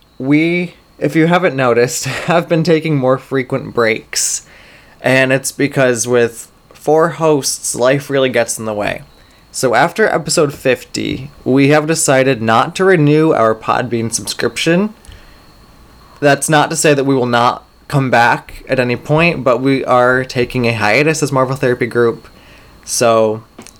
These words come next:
tune in for the last three episodes, including this one, and we'll be sure to make them good for you. So, Caitlin, thank you for your time.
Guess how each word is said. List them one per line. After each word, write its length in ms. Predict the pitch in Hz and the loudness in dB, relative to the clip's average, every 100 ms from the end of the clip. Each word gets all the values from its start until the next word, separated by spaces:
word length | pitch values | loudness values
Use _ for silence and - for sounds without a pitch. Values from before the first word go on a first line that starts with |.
| _ | _
tune 200 | - 196 | 0 2
in 160 | 202 202 | 2 2
for 140 | 185 | 0
the 220 | 143 131 | -2 -8
last 680 | - 131 131 147 147 - - | -8 -2 -2 -2 -6 -16 -20
three 600 | - - - 165 175 170 | -20 -20 -10 -6 -2 -2
episodes, 920 | 139 - - 127 151 165 156 - - - | -4 -6 -6 -4 -4 -6 -10 -12 -14 -12
including 380 | 131 - 117 107 | -12 -10 -10 -10
this 220 | 104 - | -12 -10
one, 360 | 110 117 151 - _ _ _ _ | -8 -8 -10 -14 _ _ _ _
and 420 | - 123 123 120 120 | -4 0 0 -2 -4
we'll 120 | 135 | -2
be 120 | 147 | -2
sure 160 | 147 156 | -2 -6
to 60 | |
make 200 | 127 123 | -6 -8
them 140 | - 117 | -12 -8
good 180 | 107 92 | -8 -8
for 180 | 101 | -10
you. 200 | 104 98 98 _ _ _ _ _ _ _ _ _ _ _ _ _ - - _ _ _ | -10 -12 -18 _ _ _ _ _ _ _ _ _ _ _ _ _ -20 -20 _ _ _
So, 340 | - 127 110 - - | -4 -2 -2 -6 -8
Caitlin, 500 | 175 156 147 156 175 | 0 2 2 -2 -4
thank 380 | - 156 160 165 | -2 -2 -2 -4
you 180 | 185 | -4
for 160 | 190 147 | -4 -4
your 120 | 113 | -4
time. 480 | 113 131 139 190 | -4 -4 -2 -4